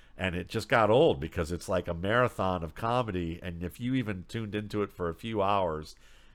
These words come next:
everyone was doing jokes, and they all weren't very good. Some of them were okay, whatever. Robin Williams comes on last after everyone's done all those jokes and does a routine that you can find on YouTube. Just type in, you know,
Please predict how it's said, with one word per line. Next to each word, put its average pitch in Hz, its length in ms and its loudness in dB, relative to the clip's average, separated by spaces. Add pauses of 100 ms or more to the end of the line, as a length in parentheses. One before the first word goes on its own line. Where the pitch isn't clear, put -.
(240)
everyone 107 560 6
was 82 120 -6
doing 90 280 -6
jokes, 82 340 -2
and 107 100 -8
they 117 120 2
all 147 260 8
weren't 113 260 0
very 110 300 4
good. 120 420 6 (120)
Some 131 240 -4
of 131 80 0
them 123 80 -8
were 120 180 4
okay, 110 500 4
whatever. 101 440 2 (320)
Robin 127 260 6
Williams 127 280 2
comes 107 260 -4
on 98 200 2
last 87 640 -2 (160)
after 110 320 4
everyone's 147 560 4
done 117 260 4
all 107 200 6
those 110 200 4
jokes 95 460 2 (560)
and 98 160 -4
does 104 220 6
a 107 60 2
routine 104 440 -2
that 90 100 -4
you 90 120 -4
can 85 180 -8
find 95 300 -2
on 87 140 -2
YouTube. 90 420 -6
Just 85 180 -6
type 87 260 0
in, 78 300 -8 (140)
you 82 100 -6
know, 73 220 -6